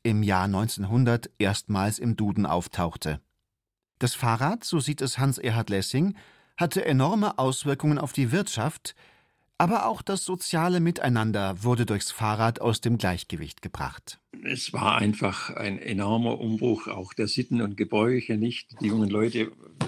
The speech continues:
Speaker 2: durften früher nie ausgehen, ohne dass da eine Anstandsdame mitging. Ja, wenn man fürchtet, der Stefan Zweig hat es so anschaulich beschrieben, man hatte immer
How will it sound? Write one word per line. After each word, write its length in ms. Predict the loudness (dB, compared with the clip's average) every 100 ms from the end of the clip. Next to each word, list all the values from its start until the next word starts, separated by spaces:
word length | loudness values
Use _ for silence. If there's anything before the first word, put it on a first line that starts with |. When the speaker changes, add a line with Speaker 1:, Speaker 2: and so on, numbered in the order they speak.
| -4
Speaker 2:
durften 360 | -4 -4 -8 -6
früher 260 | 0 2
nie 300 | 4 4 2
ausgehen, 800 | 2 0 0 -4 -4 -4 0 0
ohne 320 | 2 4 4
dass 180 | 2 0
da 140 | 0 0
eine 260 | 2 -2 -4 -14 -16 -18 -14 -2
Anstandsdame 880 | 0 0 0 -2 0 2 2 4
mitging. 680 | 2 0 -2 -2 0 2 2
Ja, 340 | 2 0 0
wenn 120 | -2 -4
man 160 | -6
fürchtet, 480 | -2 0 0 0 -2
der 260 | -2 -4 -8 _ -20 -12
Stefan 400 | -6 -4 -4 -4
Zweig 320 | -2 0 0
hat 120 | -2
es 100 | -2
so 180 | -2 -4
anschaulich 840 | -6 -10 -4 0 2 4 4 2
beschrieben, 480 | -2 -2 2 2 2
man 160 | 0
hatte 160 | 0 0
immer 220 | 2 0